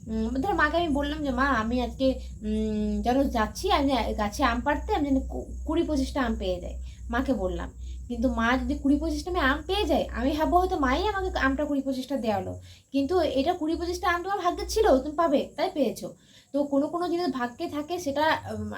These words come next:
আমরা যখন ঠাকুরকে ডাকি, মানে ঠাকুরের প্রতি আমরা বিলীন হয়ে যাই, মানে বিলীন হয়ে যদি ডাকতে পারি ঠাকুরকে, যে একদম মগ্ন হয়ে গেলাম ঠাকুরে, মানে কোনো দিকে ধ্যান ধ্যান না দিয়ে ঠাকুরকে শুধু ডেকে যাচ্ছি আর বলছি, "ঠাকুর", একশো বার নাম জপ করছি, আর যেটা তোমার মনের ইচ্ছে সেটা তুমি বলছো,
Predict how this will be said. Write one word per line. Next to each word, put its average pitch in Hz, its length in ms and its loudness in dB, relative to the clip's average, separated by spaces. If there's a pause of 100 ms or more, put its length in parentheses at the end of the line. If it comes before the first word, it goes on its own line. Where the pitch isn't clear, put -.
আমরা 294 360 2
যখন 226 320 -2
ঠাকুরকে 277 380 -4
ডাকি, 277 360 0
মানে 277 200 0
ঠাকুরের 285 320 -2
প্রতি 294 220 -4
আমরা 311 140 -2
বিলীন 262 360 2
হয়ে 233 180 2
যাই, 202 200 -4
মানে 226 160 -2
বিলীন 262 280 0
হয়ে 302 200 -2
যদি 330 180 -2
ডাকতে 269 320 2
পারি 320 140 -2
ঠাকুরকে, 285 640 -6 (840)
যে 247 220 0 (320)
একদম 247 280 0
মগ্ন 262 280 2
হয়ে 330 180 2
গেলাম 254 220 6
ঠাকুরে, 220 320 -4
মানে 233 160 -2
কোনো 285 240 -2
দিকে 320 200 0
ধ্যান 277 320 2
ধ্যান 302 140 4
না 277 160 4
দিয়ে 285 160 0
ঠাকুরকে 262 340 -2
শুধু 269 160 -4
ডেকে 233 240 -2
যাচ্ছি 277 240 0
আর 233 60 2
বলছি, 226 240 -6
"ঠাকুর", 240 320 -4
একশো 226 300 -2
বার 240 100 -6
নাম 226 160 -2
জপ 240 160 -2
করছি, 269 220 -2
আর 240 100 2
যেটা 233 240 -2
তোমার 262 240 2
মনের 247 300 2
ইচ্ছে 285 180 -2
সেটা 262 240 -6
তুমি 269 120 0
বলছো, 220 320 -2